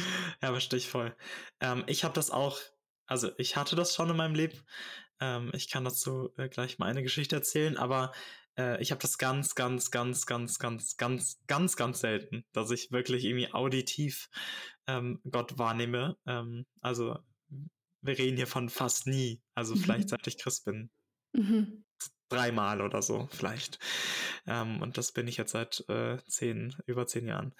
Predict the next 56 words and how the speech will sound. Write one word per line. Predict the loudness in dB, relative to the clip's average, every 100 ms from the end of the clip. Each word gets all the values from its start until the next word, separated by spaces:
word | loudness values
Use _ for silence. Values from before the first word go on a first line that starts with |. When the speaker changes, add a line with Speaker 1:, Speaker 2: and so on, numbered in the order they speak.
| -8 -2 0 2 2 2
Speaker 1:
Ähm, | 2 0 -2 -2
daran | 0 2 2
merkt | 0
man | 0
schon, | 0 0
das | 0
ist | 2
jetzt | 2 2
wirklich | 0 0 -2
nichts, | -2 -2
was | 0
ständig | 0 0 -2
und | -2
immer | 0 -2
vorkommt. | -2 -10 -10 -6 -8 -6 -2
Eine | 2 4
Sache, | 4 2 2
wie |
ich, | 2 0 -2 -2
ähm, | -2 -2 -6 -10 _ _ _ _ -4
Gott | -2 -2
öfter | 0 2
wahrnehme, | 4 4 4 4
und | 2
das | 0
passiert | 0 2 2
auf | 2
jeden | 0 2
Fall | 0
öfter, | 0 0 0
als | 2 2
dass | 0 2
ich | 0
seine | 2 2
Stimme | 2 2 2
höre, | 2 2 0 -2 -4 -4 -4 -6 -4
ähm, | 0 2 2 2
wenn | 2 4
gleich | 4 2
auch | 2
das | 2 2
nicht | 2 2
ständig | 2 2 2
und | 2
immer | 2
passiert, | 2 0 2
das | 0
sind | 2
Bibelverse. | 2 2 0 -2 -2 -6 -10 -12 -12 -12 -14 -18 -8
Ähm, | -4 -4 -4 -2
genau, | -2
wir | 0
hatten | 0 0
schon | 2
mal | 2
davon | 2 0 0 0